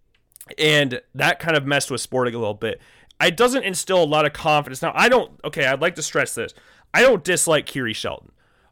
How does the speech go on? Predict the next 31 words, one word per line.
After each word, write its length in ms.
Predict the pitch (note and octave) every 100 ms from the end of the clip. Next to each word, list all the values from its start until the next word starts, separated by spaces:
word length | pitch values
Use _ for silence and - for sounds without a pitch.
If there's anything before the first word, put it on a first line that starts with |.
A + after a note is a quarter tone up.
| _ -
I 180 | F#3 A3
just 300 | F#3+ F3+ -
don't 240 | E3+ C3
think 220 | C#3+ B2+
he's 240 | - A#2+ G#2+
that 300 | A#2+ - _ _ -
good 340 | A#2 - D2 - _ _ -
because 440 | D#3+ - G3 F3
he's 240 | F#3+ F3+ D#3
a 60 |
very 360 | B2 F3+ A3+ A3
big 720 | - - D#3 E3+ D3+ A2+ G#2 _ _ _
forward. 540 | - D#3+ B2+ F#2+ - _ _ _
He's 200 | C#3 C3
a 160 | A2+ - _ _
fast, 640 | - - F#3 G3 F#3+ -
tall, 500 | - F3+ F#3 F#3 F#3
muscular 540 | D3 E3 F3 F3 F3 E3
forward, 460 | E3 D#3+ A#2+ - _ _ _ _ _ _ _ _
but 120 | B2+
he 40 | C#3
can't 260 | G#3 F3+
shoot. 360 | - - A#2 - _ _
He's 100 | C#3
not 160 | F#3+ G#3+
a 40 |
very 180 | G3+ F#3+
good 160 | F3
shooter. 320 | D3 D3+ A#2+ A2
That's 240 | E3 -
why 220 | F3+ F3